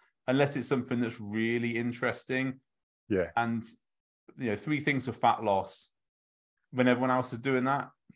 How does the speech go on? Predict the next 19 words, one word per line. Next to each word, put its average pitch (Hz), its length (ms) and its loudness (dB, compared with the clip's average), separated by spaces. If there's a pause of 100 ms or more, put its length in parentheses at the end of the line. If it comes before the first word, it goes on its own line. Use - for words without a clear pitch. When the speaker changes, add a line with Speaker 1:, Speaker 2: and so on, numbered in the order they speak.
(260)
Speaker 1:
is 117 160 -4
not 131 160 4
Speaker 2:
No, - 40 4
no. 135 60 6
Speaker 1:
interesting. 104 560 -4 (360)
Speaker 2:
I'm 127 80 0
more 170 220 10
interested 127 500 0
in 98 760 -2 (200)
the 107 80 -4
stuff - 420 -2
that, 98 160 -6 (240)
yeah, 120 120 2
like 107 140 2
you - 40 -6
say, 104 220 2
that's 92 340 -4
real 113 240 2
short, 101 400 2